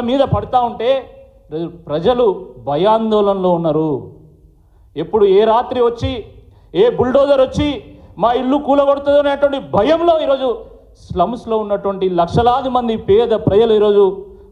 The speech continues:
బిక్కు బిక్కుమని బతుకుతా-, బతుకు వెల్లదీస్తా ఉన్నారు. ఇది వాస్తవం కాదా అని నేను అడుగుతా ఉన్నా. ఈ ముఖ్యమంత్రి, ఈయన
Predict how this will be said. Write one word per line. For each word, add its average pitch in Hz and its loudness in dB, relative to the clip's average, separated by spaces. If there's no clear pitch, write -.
బిక్కు 170 -4
బిక్కుమని 196 -4
బతుకుతా-, 165 -4
బతుకు 180 -4
వెల్లదీస్తా 185 0
ఉన్నారు. 139 -8
ఇది 147 -8
వాస్తవం 170 0
కాదా 202 2
అని 202 -2
నేను 165 -4
అడుగుతా 151 -2
ఉన్నా. 120 -8
ఈ 202 -4
ముఖ్యమంత్రి, 247 -2
ఈయన 202 -2